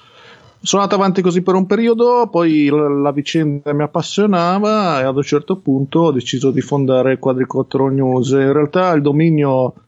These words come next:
quadricottero punto com l'ho registrato nel duemilaundici, soltanto che nel duemilaundici era ancora troppo presto, c'era poco interesse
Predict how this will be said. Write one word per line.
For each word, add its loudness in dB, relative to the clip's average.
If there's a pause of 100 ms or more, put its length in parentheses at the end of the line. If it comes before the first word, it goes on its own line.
quadricottero -2
punto -4
com 0
l'ho 2
registrato -4
nel -2
duemilaundici, 0 (280)
soltanto -2
che -6
nel 2
duemilaundici 2
era 2
ancora -2
troppo -4
presto, -4 (260)
c'era -4
poco -2
interesse -2